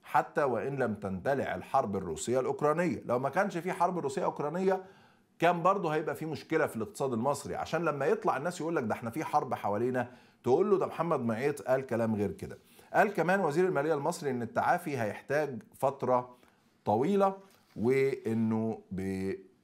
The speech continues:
بما يخص الحلول أو فيما يخص الحلول، مصر بتسعى لحل المشكلة التمويلية من خلال تنويع أدوات الدين والتوسع أيضًا في آليات التمويل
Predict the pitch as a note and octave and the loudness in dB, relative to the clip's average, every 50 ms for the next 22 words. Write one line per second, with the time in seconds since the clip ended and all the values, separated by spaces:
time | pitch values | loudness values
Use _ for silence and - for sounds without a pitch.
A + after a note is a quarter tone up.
0 | _ - A#2+ C3 C3 A#2+ G#2+ G2+ - - B2+ B2+ - - F#2+ D#2+ - - F2+ G2 | _ -2 0 0 2 0 0 -2 -2 -6 -8 -6 -6 -6 -8 -6 -8 -6 -4 -2
1 | A#2 C3 C3 G2 C#2 D#2+ E2 - - A#2 A2+ G#2 F#2 E2 G2+ G#2+ - - G#2 E2 | -2 -2 -2 -2 -4 -6 -6 -6 -4 -4 -2 -2 -4 -4 -6 -8 -8 -8 -8 -8
2 | - - F#2 G2+ A#2+ B2 A2 F#2+ F#2+ A#2 C3 - - G#2+ G2 E2+ F2+ F2+ A2+ A2+ | -8 -6 -4 -2 -2 -2 -2 -2 -2 -2 -4 -6 -6 -8 -8 -8 -6 -6 -6 -8
3 | A2 - G#2+ G2 F#2 E2+ - - A#2 A2+ G#2+ F#2 F2+ F2 - - A#2 A2 F#2+ - | -6 -4 -4 -4 -4 -4 -4 -4 -4 -2 -4 -6 -6 -8 -8 -6 -6 -6 -6 -6
4 | F#2 F2+ F2+ F2 F#2+ A#2 B2+ B2+ B2+ B2 - - - - - - - _ - G#2 | -8 -8 -8 -4 -2 -2 0 2 2 0 -2 -4 -10 -20 -20 -20 -16 _ -6 -6
5 | G2 - - G2+ A2 B2 C3 B2+ - G#2 F#2+ F#2 F#2 G#2 A2+ A#2+ A#2+ A2+ G2 F2+ | -4 -4 -2 0 0 0 0 0 -2 -4 -4 -2 0 0 2 2 2 2 0 0
6 | - - F2+ F#2 F2+ F#2+ G#2 A2 A2+ A2+ A2 - - - F2 E2+ E2+ E2+ A2+ C3 | -4 -6 -6 -4 -2 0 0 0 0 -2 -4 -6 -10 -10 -8 -8 -4 -2 0 0
7 | D3 D3+ D3+ C#3+ - - - - - _ - F#2 F#2+ - - - G#2 A#2 C3+ C3+ | 0 -2 -4 -6 -10 -14 -20 -20 -14 _ -6 -6 -6 -4 -4 -2 0 0 0 0
8 | - - C3+ G#2+ F#2+ - - C3+ A#2 G#2+ A2 G#2 - - F2 C2 F2+ F#2 F#2 G2+ | 0 -2 0 -2 0 0 0 0 0 0 0 -2 -4 -6 -6 -6 -4 -4 -2 -2
9 | A2 A#2 - G#2+ - - F#2+ E2 F2 F#2 G#2+ A#2 A#2+ A2+ G#2+ - | -2 -2 -4 -6 -6 -6 -6 -4 -2 -2 0 0 0 -2 -4 -6